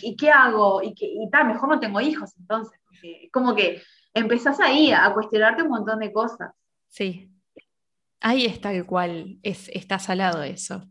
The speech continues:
Speaker 2: Sí, es todo un tema. Eh, y no, no, o sea, no sé,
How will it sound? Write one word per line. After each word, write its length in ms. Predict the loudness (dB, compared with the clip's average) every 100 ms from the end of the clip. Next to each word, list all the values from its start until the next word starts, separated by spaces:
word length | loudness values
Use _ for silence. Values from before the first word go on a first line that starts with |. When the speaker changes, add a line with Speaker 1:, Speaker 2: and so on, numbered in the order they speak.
| _
Speaker 2:
Sí, 380 | -14 -10 -10 -12
es 160 | -14 -8
todo 140 | -6
un 140 | -4 -4
tema. 460 | -4 -4 -2 -4 -6 -18 -20 -20 _ _
Eh, 920 | -6 -4 -4 -6 -8 -10 -10 -12 -16 -20 _ _
y 100 | -6
no, 160 | -4 -4
no, 400 | -2 -2 -4 -6
o 120 | -6
sea, 400 | -2 -2 0 -4 -10 -20 _ _ _ -12 -12 -12 _ _ _ _ _ _
no 100 | -6
sé, 380 | -2 -2 -4 -8